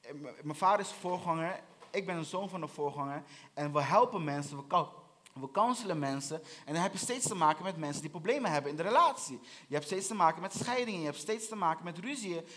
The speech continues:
binnen huwelijk. Dus mijn input is altijd van, "Hey, weet je, ik heb mijn ouders, die zijn goed getrouwd. Ik ken een paar mensen die zijn goed getrouwd.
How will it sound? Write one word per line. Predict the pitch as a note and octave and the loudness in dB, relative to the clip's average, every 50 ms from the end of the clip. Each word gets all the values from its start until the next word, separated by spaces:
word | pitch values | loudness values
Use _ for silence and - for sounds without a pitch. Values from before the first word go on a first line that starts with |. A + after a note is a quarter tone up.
| - - | -12 -6
binnen | - G3 G3+ F3+ | -4 -2 0 0
huwelijk. | E3+ A#3+ D4+ D4+ A#3 F3 E3 D#3 - - - - | 2 2 2 2 0 0 -2 -4 -6 -14 -14 -8
Dus | - E3 F3 E3+ - - - - | -4 -4 -4 -4 -4 -8 -10 -10
mijn | - C#3+ E3+ G#3 B3+ C#4 B3 - - - | -4 0 2 4 2 2 0 -4 -2 2
input | C4+ D#4+ E4 D#4+ - - A3 A3 G#3+ G#3+ - - - _ | 2 2 2 2 -2 -2 -2 -2 -2 -2 -8 -18 -14 _
is | - F#3 F3 - - | -8 -6 -4 0 4
altijd | G#3+ A#3 B3+ B3+ - A#3 A3+ A#3 | 4 4 4 4 0 -4 -4 0
van, | - G#3 G3 G3 G3 F#3+ - - - - - - - _ - | 2 4 4 4 2 -2 -8 -14 -20 -20 -20 -20 -20 _ -2
"Hey, | - F#3+ F#3 E3+ C#3+ - - - - - _ - | 0 2 2 0 -2 -6 -10 -16 -20 -20 _ -2
weet | - G#3 B3+ - | 0 0 2 2
je, | - D4 - | 0 0 0
ik | F#3 - - | -2 -2 2
heb | F#3+ A3+ B3 A#3+ | 4 4 4 4
mijn | B3 A3 G#3+ - - | 4 2 2 6 8
ouders, | G3 A3 A#3+ C4 A#3 C4 C#4 - - | 8 8 8 8 4 -2 -4 -6 -6
die | F3 F3+ E3+ | -8 -6 -4
zijn | E3+ F#3 F3 | -4 -4 -4
goed | E3+ - D4 D4 - | -4 -6 -8 -8 -8
getrouwd. | - A3+ - G3 D#3 B2+ A#2 A2+ - - - - | -8 -2 4 6 6 6 4 2 -4 -12 -10 -10
Ik | D3+ - | -8 -4
ken | - B3+ | -2 -2
een | C4 B3 | -2 0
paar | A#3+ A#3+ A#3+ A3+ | 2 2 4 4
mensen | A3+ B3 C4 C#4 C4 - G#3+ | 4 2 2 2 0 -2 -6
die | G#3+ | -6
zijn | G3 G#3 G3 G3 | -4 -4 -4 -4
goed | - D4+ - | -6 -10 -14
getrouwd. | - G#3+ - G3+ F3+ D#3 C3+ B2+ | -14 -14 -8 -4 -2 -2 -2 -2